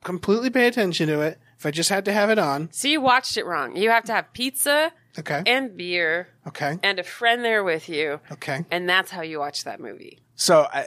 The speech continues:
Speaker 2: And
Speaker 3: as
Speaker 2: then you can watch it the additional times like me because you have that very positive association of pizza and beer.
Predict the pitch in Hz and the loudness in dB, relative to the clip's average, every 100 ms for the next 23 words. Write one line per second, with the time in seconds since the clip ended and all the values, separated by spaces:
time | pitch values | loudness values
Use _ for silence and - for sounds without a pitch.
0 | - - 240 285 320 302 277 254 247 233 | 0 2 4 4 4 2 2 4 2 -2
1 | 233 226 214 220 247 226 220 202 185 190 | -4 -4 -2 -2 -2 -2 -2 -2 -2 -2
2 | 190 196 208 190 185 - 185 - 208 180 | -2 -4 -2 0 -2 -4 -10 -4 -2 -2
3 | 175 170 - 185 190 196 175 185 175 185 | -6 -12 -6 -4 0 0 0 0 0 -2
4 | 175 180 185 180 180 165 - 170 170 180 | -2 -2 -4 -4 -8 -10 -6 -6 -4 -4
5 | 170 180 165 - 202 - - 175 170 170 | -4 -4 -6 -4 -6 -4 -6 -8 -6 -2
6 | 139 135 | 0 -2